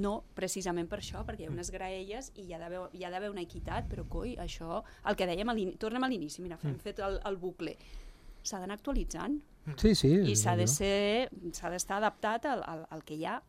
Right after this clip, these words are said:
Speaker 2: No pots fer una norma i que, que al cap de trenta anys aquella norma,
Speaker 1: Clar,
Speaker 2: aquella llei,
Speaker 1: s'ha d'anar
Speaker 2: aquella
Speaker 1: revisant.
Speaker 2: legislació estigui actual.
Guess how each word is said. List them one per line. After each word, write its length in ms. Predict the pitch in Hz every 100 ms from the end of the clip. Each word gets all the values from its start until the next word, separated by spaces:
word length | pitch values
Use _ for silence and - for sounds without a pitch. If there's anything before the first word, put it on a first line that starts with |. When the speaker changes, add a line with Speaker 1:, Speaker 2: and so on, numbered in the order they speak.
| - 147
Speaker 2:
No 200 | 143 151
pots 240 | 151 -
fer 140 | 156
una 240 | 139 139 139
norma 400 | 156 175 175 190
i 40 |
que, 140 | 147 127
que 120 | 143
al 320 | 135 - 131
cap 160 | 147 131
de 120 | 135
trenta 360 | - 135 131 151
anys 160 | 156
aquella 320 | 160 135 135
norma, 400 | 135 156 170 185
Speaker 1:
Clar, 160 | 214 170
Speaker 2:
aquella 280 | - 139 139
llei, 200 | 139 175
Speaker 1:
s'ha 80 | 185
d'anar 300 | 185 180 180 190
Speaker 2:
aquella 400 | 156 151 156 156
Speaker 1:
revisant. 120 | 147
Speaker 2:
legislació 880 | 151 127 151 143 139 - 165 170 - - -
estigui 380 | 139 160 127 120
actual. 420 | - 117 104